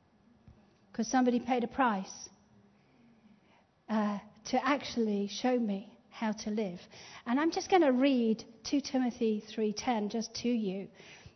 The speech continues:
You don't need to turn there. But this is what I,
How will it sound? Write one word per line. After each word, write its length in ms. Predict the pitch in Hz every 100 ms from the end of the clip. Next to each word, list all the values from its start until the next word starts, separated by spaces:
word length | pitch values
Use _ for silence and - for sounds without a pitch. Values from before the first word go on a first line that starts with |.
| _
You 100 | 233
don't 160 | 247 240
need 180 | 220 226
to 140 | -
turn 320 | - 226 220
there. 240 | 202 190 196 - - - - - -
But 120 | 233
this 180 | 277 277
is 160 | 294 -
what 160 | 262
I, 360 | 262 247 240